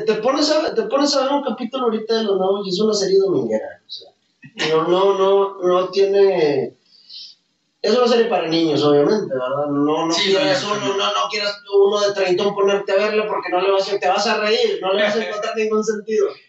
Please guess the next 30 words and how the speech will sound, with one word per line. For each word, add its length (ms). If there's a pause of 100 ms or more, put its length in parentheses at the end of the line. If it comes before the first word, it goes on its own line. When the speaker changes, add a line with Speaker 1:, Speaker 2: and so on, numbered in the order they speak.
(480)
Speaker 1:
Este, 360
porque 320
la, 240
la 160
serie 1000
es 460
clásico, 560
están 440
en 140
una 180
fiesta, 320
sale 240
un 80
monstruo, 800
Speaker 2:
Sí. 160
Speaker 1:
van 160
y 60
lo 120
matan, 800
sacan 300
los 140
swords, 540
se 100
hacen 180
grandotes, 540
se 60
dan 160
en 100
la 100
madre, 380